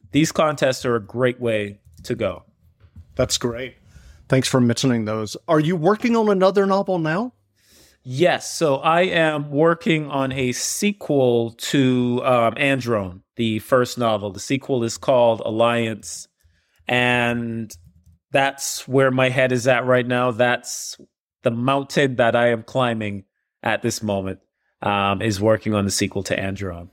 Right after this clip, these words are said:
Speaker 2: Well, obviously, you're there kind of in the midst of Hollywood, as we talked about the strike and, and the movies that you have had produced that you've written. Um,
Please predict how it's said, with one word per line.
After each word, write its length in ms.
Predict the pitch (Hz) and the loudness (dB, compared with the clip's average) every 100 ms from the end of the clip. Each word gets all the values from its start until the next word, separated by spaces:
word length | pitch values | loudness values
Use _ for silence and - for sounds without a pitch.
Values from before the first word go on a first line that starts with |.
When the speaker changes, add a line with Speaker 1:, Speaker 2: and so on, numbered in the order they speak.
| _ _ _ _ _ _ _ _ - _ - | _ _ _ _ _ _ _ _ -20 _ -4
Speaker 2:
Well, 260 | 202 220 - | 2 2 2
obviously, 720 | 208 240 262 - 196 180 160 - | 2 2 -2 -2 -2 -2 -6 -4
you're 260 | 143 160 | 2 2
there 400 | 117 147 156 147 | 4 4 4 4
kind 220 | 131 143 139 | 2 2 2
of 120 | 117 | 4
in 120 | 135 | 4
the 60 | 117 | 4
midst 480 | 120 123 - - 151 - | 2 0 -2 -8 -8 -4
of 240 | 117 113 | -2 -2
Hollywood, 600 | - 120 120 113 110 110 | -2 0 0 -2 -4 -4
as 100 | 110 | -4
we 100 | 113 | -6
talked 240 | - 110 104 | -2 -2 0
about 220 | 107 110 | -2 -2
the 80 | - | -4
strike 540 | - 202 202 170 - | 0 2 2 0 -2
and, 280 | 120 107 113 | -2 -2 -6
and 300 | 135 113 107 _ _ _ | -6 -6 -8 _ _ _
the 100 | 143 | 0
movies 380 | 135 139 131 113 | 2 4 4 2
that 140 | 135 | -2
you 240 | 113 120 107 | -2 -2 0
have 220 | 147 160 | 0 0
had 280 | 165 156 131 - | 0 0 -4 -2
produced 540 | 151 139 156 143 - | -2 2 0 0 -4
that 140 | 139 143 | -2 0
you've 220 | 143 123 | -2 0
written. 380 | 147 151 151 135 _ _ _ _ - | -2 -2 -4 -6 _ _ _ _ -2
Um, 400 | 151 139 135 | 0 2 0